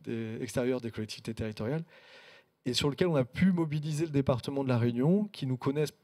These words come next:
par notre expérience, euh, aux Comores depuis plusieurs années. On est un, un acteur reconnu aux Comores. Et, euh, on a pu joindre dans ce projet la mairie de Vitry autour d'un projet de mobilité jeune sur des chantiers de réhabilitation, euh,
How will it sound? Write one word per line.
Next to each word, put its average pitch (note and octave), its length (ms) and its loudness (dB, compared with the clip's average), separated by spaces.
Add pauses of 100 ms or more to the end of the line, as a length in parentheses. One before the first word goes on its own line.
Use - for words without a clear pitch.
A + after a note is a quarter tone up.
(260)
par C#3+ 180 2
notre D3 340 0
expérience, C3+ 640 -2
euh, A2+ 500 -2 (520)
aux D3+ 120 -2
Comores F3 360 2
depuis C3 260 -6
plusieurs A#2+ 360 0
années. D3 240 0
On A#2 220 -4
est A2+ 40 -2
un, A2+ 240 -4
un A#2+ 140 -4
acteur A#2 220 -2
reconnu A#2+ 320 -4
aux A#2 60 -4
Comores. F3 300 0 (720)
Et, C3 220 2
euh, B2+ 380 4
on B2+ 140 -2
a A#2+ 100 4
pu F3 300 2
joindre D3+ 440 4
dans C#3 140 2
ce C3 160 0
projet C#3+ 640 4
la C#3+ 320 4
mairie C#3 300 0
de B2 40 -8
Vitry B2 440 0
autour D3+ 280 2
d'un C3 140 2
projet C3+ 640 0
de A#2 100 -4
mobilité C3+ 580 -2
jeune C3+ 360 2
sur B2+ 220 -6
des B2 140 -2
chantiers C3 380 -4
de B2 60 -2
réhabilitation, B2+ 880 -2
euh, G#2+ 40 -8